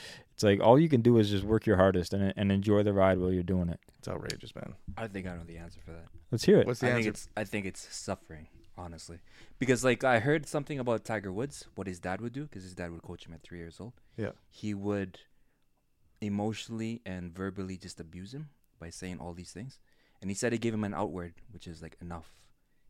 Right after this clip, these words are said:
Speaker 3: If he ever said that in his life, like, his dad would stop coaching him. He would just live, like, a normal childhood and stuff and just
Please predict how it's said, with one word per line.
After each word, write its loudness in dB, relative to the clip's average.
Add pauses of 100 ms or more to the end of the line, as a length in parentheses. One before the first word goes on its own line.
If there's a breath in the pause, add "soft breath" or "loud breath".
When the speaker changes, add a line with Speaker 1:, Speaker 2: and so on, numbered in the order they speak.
Speaker 3:
If -20
he -4
ever -4
said -6
that -6
in -8
his -10
life, -10
like, -12
his -12
dad -10
would -18
stop -14
coaching -14
him. -14 (380 soft breath)
He -8
would -6
just -8
live, -4
like, -6
a -6
normal -6
childhood -10
and -12
stuff -16
and -12
just -18